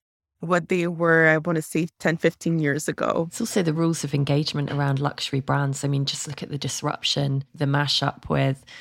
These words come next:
Speaker 2: um, Balenciaga and Adidas as well that we're seeing on
Speaker 1: Yeah.
Speaker 2: runways, and the collision of a pop culture brand with a luxury brand and the, the fusion of different things together. I think Balenciaga are making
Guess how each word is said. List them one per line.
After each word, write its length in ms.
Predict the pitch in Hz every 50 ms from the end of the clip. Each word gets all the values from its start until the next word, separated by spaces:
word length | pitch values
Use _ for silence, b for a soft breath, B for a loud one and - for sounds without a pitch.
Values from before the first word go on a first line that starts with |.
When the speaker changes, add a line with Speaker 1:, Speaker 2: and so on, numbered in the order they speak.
| B B B B B -
Speaker 2:
um, 220 | 151 139 135 131
Balenciaga 1000 | 147 143 143 139 139 131 - - 143 135 131 135 135 135 135 131 131 131 135 - -
and 460 | - 143 139 135 139 135 135 131 127 - - - - - -
Adidas 680 | 139 139 - 147 139 143 135 135 127 - - - - -
as 160 | 139 - -
well 180 | 147 143 139 135
that 120 | 139 -
we're 140 | - - 135
seeing 400 | 147 165 170 165 151 139 135 135 135
on 80 | 135
Speaker 1:
Yeah. 60 | 131 131
Speaker 2:
runways, 640 | 135 139 139 135 135 139 139 139 139 139 - - -
and 280 | 139 135 135 135 - - B B B B B B B -
the 100 | 143 135
collision 680 | - - 156 147 147 143 143 - 151 143 139 135 135 - -
of 420 | 143 139 135 131 131 123 - - B B B B B B B
a 60 | 131 -
pop 360 | - - 156 - - - _ _ -
culture 380 | - - 139 - - - - 139
brand 340 | - 139 135 131 135 131 135
with 120 | 135 -
a 40 | 135
luxury 460 | 135 139 - - - - - 139 135
brand 440 | 135 - 135 135 135 135 131 131 -
and 120 | 139 135 139
the, 160 | - - - - -
the 100 | - 139
fusion 480 | - - - 143 139 135 135 - 135
of 80 | 131 127
different 280 | - 117 - - 101 -
things 240 | - 135 127 - -
together. 360 | - - 131 131 131 - 135
I 180 | 131 127 131 139
think 360 | 135 - 131 135 139 - - B B B B B B -
Balenciaga 560 | 139 135 135 135 135 - - 135 131 127 - 135
are 100 | 131 131
making 640 | 135 131 131 - - - 143 127 123 123 131